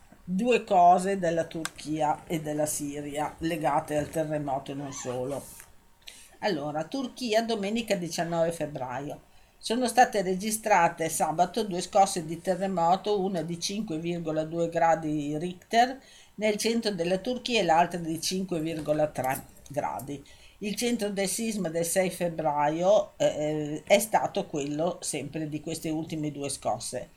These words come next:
Il numero delle vittime del terremoto sale ogni giorno, adesso penso che siano cinquantamila oggi, e, e, e domenica era il giu-,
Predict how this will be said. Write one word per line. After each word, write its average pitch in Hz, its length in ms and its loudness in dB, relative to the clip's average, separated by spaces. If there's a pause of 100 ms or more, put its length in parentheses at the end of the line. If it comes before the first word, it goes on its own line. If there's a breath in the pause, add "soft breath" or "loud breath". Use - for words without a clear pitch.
(360 soft breath)
Il 196 180 0
numero 202 300 2
delle 180 280 2
vittime 175 460 -4
del 165 220 -2
terremoto 170 580 0
sale 156 460 0
ogni 165 260 -2
giorno, 185 640 0
adesso 151 480 -2
penso 151 340 -6
che 139 120 -10
siano 151 280 -6
cinquantamila 147 1200 -2
oggi, 139 600 -4 (1900 soft breath)
e, 175 840 2
e, 202 420 2
e 160 140 0
domenica 202 640 0
era 170 200 6
il 170 120 0
giu-, 185 140 -4